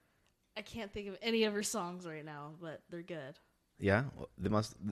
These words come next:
Speaker 2: they're all so good, you just don't, it doesn't even matter the song.
Speaker 1: They're all about the same.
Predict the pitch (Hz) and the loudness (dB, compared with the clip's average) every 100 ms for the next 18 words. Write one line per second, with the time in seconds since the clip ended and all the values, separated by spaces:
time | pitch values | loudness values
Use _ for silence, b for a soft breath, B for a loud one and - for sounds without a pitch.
0 | - 117 107 104 - 95 95 95 85 85 | 0 8 10 10 8 6 6 4 4 0
1 | 87 - 78 98 98 92 95 90 90 92 | -2 -2 2 4 6 6 6 6 4 2
2 | - 90 104 - _ - - _ _ - | -2 -4 -6 -18 _ -20 -20 _ _ -6
3 | 226 233 220 214 214 175 180 | -4 -2 -2 -4 -6 -8 -8